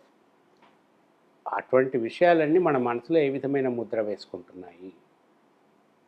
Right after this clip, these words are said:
మీరు స్ట్రాంగ్ ఉండి ఇటువంటి పెద్దగా పట్టించుకోకపోతే నిజంగానే మీకు ఏమీ పెద్దగా హాని ఏమీ జరగదు.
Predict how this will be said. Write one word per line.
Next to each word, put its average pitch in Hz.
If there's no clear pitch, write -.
మీరు 131
స్ట్రాంగ్ 151
ఉండి 135
ఇటువంటి 127
పెద్దగా 131
పట్టించుకోకపోతే 120
నిజంగానే 147
మీకు 139
ఏమీ 117
పెద్దగా 98
హాని 123
ఏమీ 123
జరగదు. 110